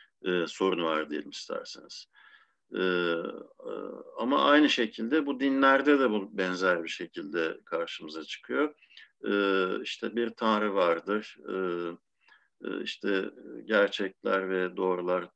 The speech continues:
Tanrı tarafından işte vahiy yoluyla seçilmiş elçilere, peygamberlere <clears throat> aktarılmaktadır. Ee, işte onların ak-, onlar da bunları başka insanlara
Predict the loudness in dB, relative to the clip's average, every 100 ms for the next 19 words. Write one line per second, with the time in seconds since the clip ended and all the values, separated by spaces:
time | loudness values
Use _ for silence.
0 | _ -8 -4 -4 -4 -6 -8 -8 -10 -10
1 | -6 -6 -6 -10 -16 -12 -6 -4 -4 -4
2 | -6 -6 -6 -6 -6 -6 -10 -12 -12 -10
3 | -10 -10 -10 -12 _ _ -20 -20 _ _
4 | _ -2 -2 -2 -4 -2 -2 -2 -2 -2
5 | -4 -4 -4 -4 -4 -4 -6 _ -2 -2
6 | 0 0 2 -2 0 0 -2 -4 -8 -4
7 | -4 -6 _ _ _ _ _ _ _ _
8 | _ _ _ -16 -8 -4 -4 -4 -6 -6
9 | -4 0 2 2 2 -2 -4 -8 -6 -2
10 | 0 0 2 -2 -2 -2 0 -2 -4 -4
11 | -2 -2 -2 -4 -4 -4 -6 -4 -4 -4